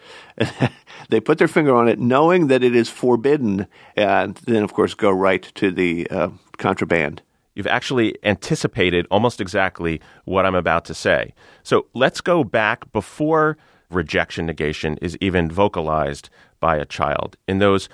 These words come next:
Speaker 2: first months before they can even speak, what is the parent doing?
Speaker 1: Oh, is the parent correcting the child when the child puts something in his mouth that he's not supposed to, or when she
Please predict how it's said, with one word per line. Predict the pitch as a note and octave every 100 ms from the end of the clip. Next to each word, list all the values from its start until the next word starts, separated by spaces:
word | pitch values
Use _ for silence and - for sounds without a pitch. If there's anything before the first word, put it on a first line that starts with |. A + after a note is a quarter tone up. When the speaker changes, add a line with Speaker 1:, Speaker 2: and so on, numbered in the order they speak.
| - _
Speaker 2:
first | - E3 F#3 - -
months | A2+ G#2 G#2 F#2+ D#2+ -
before | - G2+ - G#2
they | G2
can | F#2+ F#2
even | F#2 F2
speak, | - - F2+ D2+ - - _ _ _ _ _
what | - C3 E3+
is | B2+ G#2+
the | A2+
parent | _ - B2+ G#2 E2+ E2
doing? | D#2+ C#2+ - - - _ -
Speaker 1:
Oh, | A#2 B2 - A#2 -
is | A#2
the | A#2
parent | A#2 B2 B2 A#2+ -
correcting | - G#2+ A#2 - D#3+ D#3
the | D3+ C#3+
child | - B2+ D3 F3+ E3 _ _
when | A2 A2
the | A2
child | - A2+ A2+ A2 G#2+
puts | - A2+ -
something | A#2 A2 A2
in | G#2+
his | G#2 -
mouth | G#2 A2+
that | G#2+ G2
he's | G#2+ -
not | G#2+ G#2+ -
supposed | - A2+ A#2 -
to, | D3+ D3
or | G#2+ G2
when | G2 G2
she | - F#2+ F#2